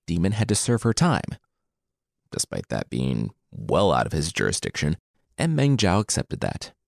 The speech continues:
After twenty plus years, Lady Bai was deemed to have done enough, and she was permitted to leave. She rode to heaven on the same uber pool cloud as Fahai, apparently,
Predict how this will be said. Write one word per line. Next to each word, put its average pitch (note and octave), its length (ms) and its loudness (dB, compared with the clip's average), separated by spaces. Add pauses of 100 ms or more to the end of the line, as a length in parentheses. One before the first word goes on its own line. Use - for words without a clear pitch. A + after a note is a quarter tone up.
(280)
After - 280 0
twenty G#3+ 420 4
plus - 360 0
years, - 440 -4 (760)
Lady G2+ 300 4
Bai F#2 300 4
was F#2 200 2
deemed F2 260 0
to - 100 -2
have F2 140 0
done D#2+ 180 2
enough, - 500 0 (720)
and D2+ 120 -6
she F2+ 160 0
was F#2 160 2
permitted E2 460 0
to F2 100 0
leave. D2 480 -2 (800)
She E3+ 280 2
rode C3+ 360 4
to A#2+ 60 0
heaven B2 500 0 (520)
on - 80 -4
the D2 80 0
same F#2+ 400 0
uber G#2 240 4
pool D#3+ 300 4
cloud - 340 -2
as - 100 -2
Fahai, G#2 500 0
apparently, E2+ 560 -2